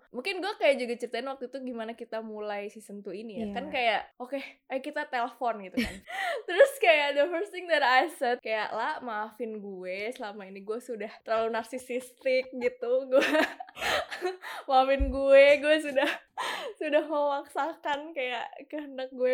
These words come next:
Speaker 1: Ini orang-orang yang dengerin kayak langsung kayak, "Ah, ini berarti si Dea nih," kayak <laughs> permasalahannya gitu. Dia pasti ngebully Lala gitu, kayak, "Wah, anjir,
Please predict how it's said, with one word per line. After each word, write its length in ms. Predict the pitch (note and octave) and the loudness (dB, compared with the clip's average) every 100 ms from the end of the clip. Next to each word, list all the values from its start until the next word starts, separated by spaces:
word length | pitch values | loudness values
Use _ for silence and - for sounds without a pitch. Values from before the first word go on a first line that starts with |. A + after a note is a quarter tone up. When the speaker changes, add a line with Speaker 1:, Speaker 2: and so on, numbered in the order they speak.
| B3 | 2
Speaker 1:
Ini 140 | E4+ | 2
orang-orang 480 | F#4+ C#4+ C4 E4+ E4 | 2 2 2 2 2
yang 40 | B3+ | 0
dengerin 340 | A#3+ C4+ E4 | 0 0 0
kayak 240 | C4 A3+ A3 | 2 2 2
langsung 280 | A#3 B3+ G#3+ | 0 -8 -10
kayak, 220 | F#3+ D#3+ | -6 -4
"Ah, 300 | F3 F#3+ F#3+ | -4 -4 -4
ini 160 | G3 G#3 | -8 -8
berarti 260 | F#3+ A3+ | -8 -10
si 120 | A3+ | -14
Dea 360 | F#3+ G3 G3+ G#3 | -10 -8 -2 0
nih," 160 | B3+ - | 0 -2
kayak 320 | - - A3+ G4+ - F4+ | -2 -2 0 0 -2 -4
<laughs> 200 | - - | -6 -2
permasalahannya 1200 | B3+ B3+ B3 B3+ B3 A#3+ C4 C4 B3 A#3+ C4 C4+ B3+ | 2 8 8 8 4 4 2 -2 -4 -4 -2 0 0
gitu. 540 | D4+ C4 C4+ - - - - A5 - C4+ | -4 -6 -10 -10 -8 -8 -8 -8 -6 4
Dia 160 | D4 D#4 | 6 8
pasti 300 | D4 E4+ E4 | 6 2 -4
ngebully 400 | D#4+ C#4+ C#4+ C#4 | -4 -4 0 2
Lala 460 | C4+ C#4+ D4 D4 C4 | 4 4 4 4 2
gitu, 220 | B3+ - | -2 -8
kayak, 380 | - - - - | -8 -6 -6 -6
"Wah, 260 | C4 B3+ G#3+ | -6 -4 -6
anjir, 360 | G#3 G#3+ G#3+ | -10 -10 -12